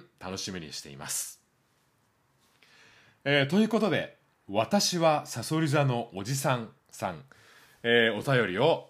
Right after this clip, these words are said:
ありがとうございました。えー、ちなみに自分もね、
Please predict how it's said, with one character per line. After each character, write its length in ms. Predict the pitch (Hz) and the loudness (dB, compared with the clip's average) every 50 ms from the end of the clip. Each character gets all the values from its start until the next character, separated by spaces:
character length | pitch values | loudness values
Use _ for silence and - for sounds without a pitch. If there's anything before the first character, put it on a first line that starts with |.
| _ - | _ -10
あ 80 | 98 | -6
り 80 | 101 101 | -4 -2
が 120 | 95 92 | -2 -4
と 100 | 92 87 | -4 -8
う 40 | 76 | -10
ご 60 | 78 | -10
ざ 100 | 78 101 131 | -6 -4 -2
い 20 | |
ま 140 | 151 160 156 | -2 -2 -2
し 80 | 139 - | -2 -2
た。 260 | 127 104 85 - - _ _ _ _ _ _ _ _ _ _ _ _ _ - - _ - _ _ _ | -2 -2 -2 -4 -10 _ _ _ _ _ _ _ _ _ _ _ _ _ -20 -20 _ -20 _ _ _
え 240 | - 127 127 123 123 | 0 2 2 2 2
ー、 20 | 165 | 0
ち 200 | - - 185 202 | -2 -2 2 2
な 120 | 233 247 | 4 4
み 160 | 240 240 233 | 4 4 4
に 140 | 226 220 214 | 2 2 0
自 180 | 156 127 127 131 | 0 -2 0 4
分 220 | 180 226 220 220 | 4 4 6 6
も 100 | 240 220 | 6 6
ね、 380 | 170 180 185 123 - - - | 6 6 4 4 0 -4 -12